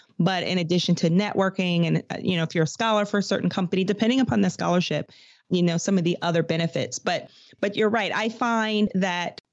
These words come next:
typically students, as they get closer to the finish line, they're just not thinking about it. They get deeper in their major. They get a little bit more overwhelmed as they have projects and they're thinking about those next steps.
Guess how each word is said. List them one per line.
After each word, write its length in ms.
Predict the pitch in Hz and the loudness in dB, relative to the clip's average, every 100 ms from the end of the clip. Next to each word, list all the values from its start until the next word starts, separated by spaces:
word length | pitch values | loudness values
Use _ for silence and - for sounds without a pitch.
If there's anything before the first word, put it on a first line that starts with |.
| - | -4
typically 380 | 254 240 220 196 | -2 0 0 0
students, 400 | - 220 190 185 | 0 2 2 2
as 220 | 185 175 - | -2 -4 -4
they 360 | 185 175 175 | -2 0 0
get 180 | 165 - | -2 -4
closer 320 | - 294 294 | -2 -2 -2
to 140 | 285 277 | 0 2
the 140 | 269 | 2
finish 360 | 262 247 226 - | 2 0 -2 -2
line, 300 | 233 226 220 - - - | 0 2 0 -2 -8 -2
they're 100 | 254 | 0
just 220 | 330 359 | 0 0
not 180 | 349 285 | 0 0
thinking 320 | 233 277 403 | 0 2 2
about 300 | 233 147 139 | 2 2 -2
it. 160 | - - | -4 -2
They 140 | 202 | -2
get 320 | 196 208 - - 175 | 0 -2 -4 -2 0
deeper 280 | 214 226 | 0 0
in 100 | 285 | 0
their 120 | 285 262 | 2 0
major. 600 | 196 180 175 175 175 175 - - - | 0 -2 0 0 0 -2 -10 -18 -2
They 520 | 170 185 180 175 175 - | 0 0 0 0 -2 -4
get 160 | 220 202 | -6 -4
a 100 | - | 0
little 160 | 202 240 | 0 2
bit 140 | 262 | 2
more 180 | 240 233 | 0 2
overwhelmed 640 | 233 247 190 185 190 190 | 2 2 0 0 0 0
as 160 | 185 185 | 0 -2
they 140 | 185 | -2
have 260 | 190 185 - - | -2 -2 -8 -8
projects 680 | - 247 208 196 170 - | -4 -2 0 -2 -4 -4
and 80 | 185 | -2
they're 80 | 180 | 0
thinking 260 | 180 202 208 | -2 0 0
about 200 | 185 185 | 0 0
those 220 | 180 165 | 0 2
next 240 | 175 165 - | 0 -2 -4
steps. 540 | 247 208 180 - | -2 -2 -2 -6